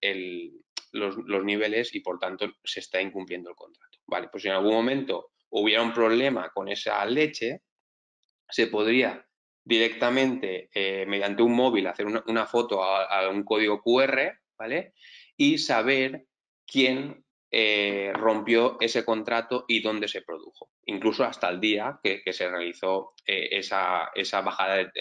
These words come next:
mejor dicho, esa subida de temperatura y esa subida de humedad, ¿vale? Por tanto, es un, un, es una tecnología muy interesante desde el punto de vista de conocer la trazabilidad de los productos, ¿vale?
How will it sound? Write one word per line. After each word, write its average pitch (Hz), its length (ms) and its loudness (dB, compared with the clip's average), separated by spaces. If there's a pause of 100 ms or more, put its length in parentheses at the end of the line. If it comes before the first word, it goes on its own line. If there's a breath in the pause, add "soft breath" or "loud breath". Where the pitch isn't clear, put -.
mejor 95 460 -6
dicho, 87 180 -4
esa 101 160 -6
subida 101 220 2
de 95 60 0
temperatura 98 580 0
y 98 100 -2
esa 92 220 -4 (360 loud breath)
subida 92 280 -2
de 87 80 -2
humedad, 82 260 -10 (140)
¿vale? 101 240 -12
Por 98 120 -8
tanto, 101 360 -4 (360 loud breath)
es 117 160 0
un, 135 240 0
un, 127 440 4
es 120 80 0
una 131 120 2
tecnología 131 540 0 (160)
muy 113 320 2
interesante 135 840 0 (200)
desde 110 220 4
el 107 100 0
punto 113 200 2
de 117 80 4
vista 117 260 2
de 123 340 0 (640)
conocer 117 480 2
la 127 140 0
trazabilidad 104 600 -2 (100)
de 107 80 -2
los 98 180 -4
productos, 82 480 -10 (220)
¿vale? - 220 -14